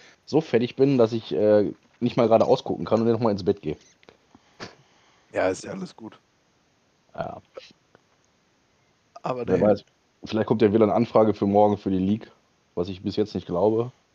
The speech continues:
Speaker 1: Ich weiß doch gar nicht, ob ich morgen
Speaker 2: Och,
Speaker 1: überhaupt
Speaker 2: wür-,
Speaker 1: Zeit
Speaker 2: würde
Speaker 1: hätte.
Speaker 2: ich jetzt, würde ich jetzt nicht ausschließen, bin ich ehrlich.
Speaker 1: Ja.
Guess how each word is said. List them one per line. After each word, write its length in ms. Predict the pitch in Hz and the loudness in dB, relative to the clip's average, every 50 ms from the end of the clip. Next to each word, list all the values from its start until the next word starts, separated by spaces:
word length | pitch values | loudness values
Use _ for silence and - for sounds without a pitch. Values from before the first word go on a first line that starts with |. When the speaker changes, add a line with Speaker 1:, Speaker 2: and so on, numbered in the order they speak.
| _ _ _ - - _ - _ _ _ _ _ _ _ _ _ _ _ _ _ _ _ _ _ | _ _ _ -20 -20 _ -20 _ _ _ _ _ _ _ _ _ _ _ _ _ _ _ _ _
Speaker 1:
Ich 60 | - | -2
weiß 120 | 98 - | 0 0
doch 80 | - 95 | 0 0
gar 100 | 95 98 | 0 2
nicht, 80 | 101 | 0
ob 80 | 82 90 | 0 -2
ich 80 | 87 - | -2 -2
morgen 180 | 95 95 95 | 0 0 0
Speaker 2:
Och, 40 | 85 | 0
Speaker 1:
überhaupt 260 | 80 85 101 104 - - | 0 0 0 0 0 0
Speaker 2:
wür-, 40 | |
Speaker 1:
Zeit 200 | - 98 98 95 | 2 2 2 2
Speaker 2:
würde 180 | - 104 - 107 | 0 0 0 0
Speaker 1:
hätte. 100 | 104 - | 0 -2
Speaker 2:
ich 40 | 123 | -4
jetzt, 280 | - _ _ _ - 127 | -12 _ _ _ -20 -18
würde 180 | 127 127 120 | -16 -16 -16
ich 60 | 120 120 | -14 -16
jetzt 200 | 120 110 _ - | -16 -18 _ -20
nicht 140 | 117 101 113 | -20 -18 -16
ausschließen, 520 | 110 113 110 - - 117 113 _ 117 113 | -16 -16 -16 -16 -16 -18 -18 _ -20 -20
bin 120 | 110 113 113 | -20 -20 -20
ich 140 | 113 - | -20 -18
ehrlich. 200 | - - 117 113 - | -18 -18 -12 -2 2
Speaker 1:
Ja. 420 | 95 98 95 92 95 95 95 90 | 6 8 10 10 10 8 6 4